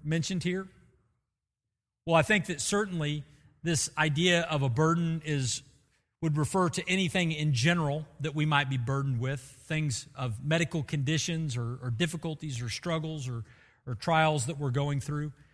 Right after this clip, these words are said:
I was talking to one dear brother here before our services started today, and a number of really challenging things that are happening in his family. And I said to him at that moment, I said, "You are going through something that you were never intended to carry alone."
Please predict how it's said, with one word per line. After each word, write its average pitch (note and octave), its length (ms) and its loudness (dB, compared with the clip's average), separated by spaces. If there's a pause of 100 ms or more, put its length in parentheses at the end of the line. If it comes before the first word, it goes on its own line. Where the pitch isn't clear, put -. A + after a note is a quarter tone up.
(280)
I D#3 40 -6
was C#3+ 80 -4
talking D#3+ 260 4
to D#3+ 80 0
one D3+ 340 0 (300)
dear D3+ 140 0
brother D3+ 340 4
here D3+ 240 2
before D3+ 580 -2
our D3 100 -4
services D3+ 440 -2
started D3+ 340 -2
today, E3 460 4
and B2+ 140 -2 (440)
a C#3 60 -2
number E3 280 4
of C3 160 0
really D#3+ 220 2
challenging D#3+ 580 2
things D3+ 340 0
that C3 100 0
are B2+ 40 -2
happening D3 460 0
in B2+ 80 -2
his A#2+ 140 -2
family. D3 480 -2
And C3 80 0
I B2 40 0
said C3 360 -2 (400)
to D#3+ 40 2
him D3+ 120 4
at C3+ 80 0
that D3 180 0
moment, D3+ 260 2
I B2+ 40 2
said, C3 240 -2
"You D#3 280 -2
are E3+ 60 4
going D#3+ 380 4
through F#3 140 -2
something C3 480 -2
that A#2+ 120 -8
you C3+ 140 -2
were A#2+ 120 0
never C#3+ 320 0
intended B2+ 520 -4
to G#2+ 80 -6
carry A2 320 -4
alone." G#2 420 -8